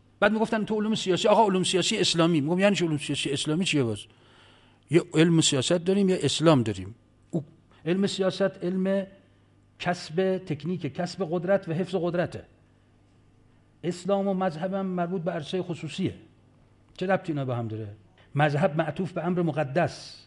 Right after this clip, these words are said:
علم سیاست معطوف به امور عادی و معمولی زندگی. آدم مذهبی کسیه که از طریق اعمال سمبولیک و رمزآمیز خودش رو در برابر منبع معنای غایی و مطلق وجود ببینه و در مقابل او احساس اعجاب و ترس و احترام بکنه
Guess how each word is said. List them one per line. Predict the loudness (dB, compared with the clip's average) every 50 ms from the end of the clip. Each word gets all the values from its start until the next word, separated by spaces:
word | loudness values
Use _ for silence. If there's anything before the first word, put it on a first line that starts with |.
| _ 6
علم | 8 8 10 8 6 4 0
سیاست | -2 -2 -2 -2 -2 0 0 0 -2 0 -2
معطوف | -4 -4 -4 -4 -6 -6 -6
به | -6 -4
امور | -2 0 2 2 2
عادی | 2 0 -2 -2 -2 -2
و | -2 -2
معمولی | -2 -2 -2 -2 -2 -2 -2 -2 0
زندگی. | 0 0 0 0 0 0 0 -2 -2 -4 -6 -12 -20 _ 0
آدم | 2 2 4 4 4 4 4
مذهبی | 4 2 2 0 0 0 0 0 0 0 -2 -4 -4
کسیه | -2 -2 -2 -2 -2 -2 -2
که | 0 0 -2
از | -2 -2
طریق | -4 -4 -4 -2 -2 -2
اعمال | -2 -4 -4 -2 0 0 0 0 0
سمبولیک | -2 -2 -2 -2 -2 -2 -2 -2 -4 -4 -4
و | -4 -4
رمزآمیز | -2 0 0 0 0 0 -2 -2 0 0 0 0 0 0 -2 -4 -10 -16
خودش | -14 -10 0 2 4 4 4 2 2
رو | 2 2 2
در | 2 2
برابر | 2 0 0 0 2 2 2 2
منبع | 2 0 0 0 0 0 0 2 4 6 6 6 4 2 2 2 0
معنای | 0 -2 -4 -2 0 2 4 4 4 2 0
غایی | 0 0 -2 -2 -2 -2 -2
و | -2 -2
مطلق | -2 -2 -2 -2 -4 -4 -2 -4 -2
وجود | -2 -2 0 0 0 0 -2 -4
ببینه | -6 -6 -4 -4 -4 -6 -6 -8 -10 -8 _
و | 0 0
در | 2 2
مقابل | 0 0 0 0 -2 0 -2
او | 0 0 0 -2
احساس | -2 -4 -2 -2 -4 -2 -4 -6
اعجاب | -6 -6 -6 -4 -4 -4 -2 -2 -2 -4
و | -6
ترس | -6 -6 -6 -6 -6 -6 -8
و |
احترام | -8 -8 -6 -4 -2 0 0 0 0 -2
بکنه | -4 -6 -10 -12 -12 -14